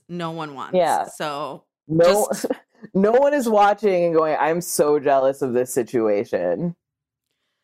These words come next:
Speaker 2: Uh, I would,
Speaker 1: He's
Speaker 2: I would
Speaker 1: just trying to smash.
Speaker 2: Yeah.
Speaker 1: And he's gonna.
Speaker 2: He's gonna.
Speaker 1: He's gonna smash immediately because we saw the way he pulled her into that room.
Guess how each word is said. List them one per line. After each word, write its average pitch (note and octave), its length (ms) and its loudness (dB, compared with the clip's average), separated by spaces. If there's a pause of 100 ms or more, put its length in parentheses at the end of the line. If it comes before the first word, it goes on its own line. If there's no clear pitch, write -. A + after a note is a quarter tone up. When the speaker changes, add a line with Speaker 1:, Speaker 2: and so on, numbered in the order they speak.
(360)
Speaker 2:
Uh, - 40 4
I D3+ 280 4
would, F#3+ 180 2
Speaker 1:
He's E3 80 0
Speaker 2:
I F3+ 120 4
would G3+ 100 2
Speaker 1:
just G4 360 0
trying E4 320 0
to E4 100 -2
smash. C4 720 -4
Speaker 2:
Yeah. F3+ 240 2
Speaker 1:
And C4 200 -2
he's C#4+ 240 -6
gonna. B3+ 440 -2
Speaker 2:
He's A3+ 200 -2
gonna. A#3+ 440 2
Speaker 1:
He's C4 180 -6
gonna D4 380 -2
smash C#4 720 -2
immediately A#3+ 880 -4
because F#3+ 360 -8
we G#3 140 -10
saw A#3 360 -2
the A3+ 80 -6
way G3+ 140 -6
he G3+ 120 -16
pulled G3 280 -10
her G3 100 -6
into F#3+ 180 -10
that F3 220 -6
room. D#3 460 -10